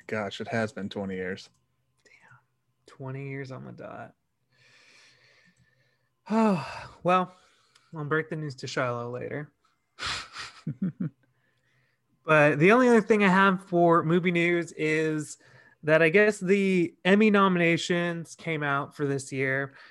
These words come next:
Speaker 2: and I just wrote down a few of them, including The Mandalorian was top of the list with twenty-four nominations.
Speaker 1: Twenty-four?
Speaker 2: Yeah, s-, including Best Drama.
Speaker 1: Are there that many categories?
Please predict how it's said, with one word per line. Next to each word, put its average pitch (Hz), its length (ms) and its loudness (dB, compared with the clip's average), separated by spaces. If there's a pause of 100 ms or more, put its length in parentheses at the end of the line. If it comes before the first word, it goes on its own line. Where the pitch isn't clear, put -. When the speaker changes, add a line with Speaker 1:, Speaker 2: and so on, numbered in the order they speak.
(160)
Speaker 2:
and 165 80 2
I 185 120 6
just 208 180 0
wrote 226 160 6
down 220 220 4
a 170 40 0
few 175 300 2
of 165 80 0
them, 170 220 2
including 170 680 -2
The 135 120 -4
Mandalorian 170 1200 0 (680)
was 151 300 -4
top 170 360 -2
of 196 60 -4
the 175 80 -4
list 170 240 -4
with 127 200 -10
twenty-four 165 1000 -6
nominations. 131 920 -8
Speaker 1:
Twenty-four? 156 1200 4 (360)
Speaker 2:
Yeah, 151 240 0
s-, 139 260 -10
including 254 480 -4
Best 202 260 0
Drama. 147 540 -4 (200)
Speaker 1:
Are 110 60 -4
there 123 140 4
that 143 200 6
many 185 140 2
categories? 196 800 4